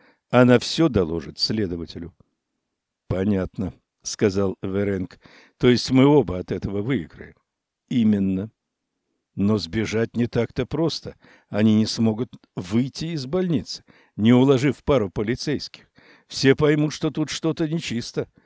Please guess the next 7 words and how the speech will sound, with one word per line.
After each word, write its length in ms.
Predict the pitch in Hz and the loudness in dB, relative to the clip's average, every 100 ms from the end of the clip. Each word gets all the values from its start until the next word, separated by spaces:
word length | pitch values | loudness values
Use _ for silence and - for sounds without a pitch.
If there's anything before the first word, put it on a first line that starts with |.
| _ _ - | _ _ -2
Вас 240 | 104 131 | 2 2
станут 360 | - 160 147 - | 4 2 2 -2
подозревать 680 | 151 143 131 156 165 147 | -4 -2 -2 0 2 0
или, 320 | - 117 120 - _ _ | -2 -2 -2 -2 _ _
в 120 | - 110 | -8 0
лучшем 420 | 165 160 - 139 | 2 2 0 -2
случае, 540 | - 151 135 143 139 | -4 -4 -4 -4 -4